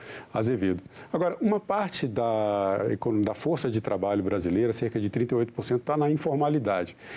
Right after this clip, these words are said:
A gente tem mudanças que estão acontecendo, que estão acontecendo no mercado de trabalho, como os plataformizados, né, os motoristas de aplicativo,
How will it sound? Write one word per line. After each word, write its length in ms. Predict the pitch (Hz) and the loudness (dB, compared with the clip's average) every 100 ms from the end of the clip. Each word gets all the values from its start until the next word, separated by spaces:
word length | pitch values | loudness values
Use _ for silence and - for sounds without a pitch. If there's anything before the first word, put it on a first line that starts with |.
| - - | -14 -6
A 100 | 117 | -2
gente 240 | 135 180 | 0 0
tem 220 | - 165 180 | 0 2 4
mudanças 720 | 156 123 131 139 131 - - - - | 4 2 0 0 -2 -4 -10 -20 -12
que 80 | - | -6
estão 220 | 120 120 | -2 -2
acontecendo, 600 | 117 113 104 - 117 104 | 0 0 0 0 2 2
que 80 | 98 | 0
estão 140 | - 110 | -2 -2
acontecendo 540 | 113 107 95 110 104 | 0 0 0 2 2
no 80 | 120 | 4
mercado 320 | 110 113 101 | 2 0 -2
de 80 | 104 | 0
trabalho, 440 | 135 120 147 135 | 0 0 0 0
como 360 | 113 113 113 110 - - - | 0 0 0 -2 -8 -18 -8
os 140 | - 113 | -4 -2
plataformizados, 1080 | 123 117 117 123 131 123 147 139 123 104 101 | -2 -2 -2 0 0 2 2 2 2 2 4
né, 80 | 117 | 4
os 120 | 107 | 2
motoristas 540 | 107 107 107 104 107 | 0 2 0 0 0
de 300 | 95 117 117 | 2 2 4
aplicativo, 1080 | 104 - 104 123 - 151 156 143 110 117 | 2 -2 -2 -2 0 4 4 4 2 2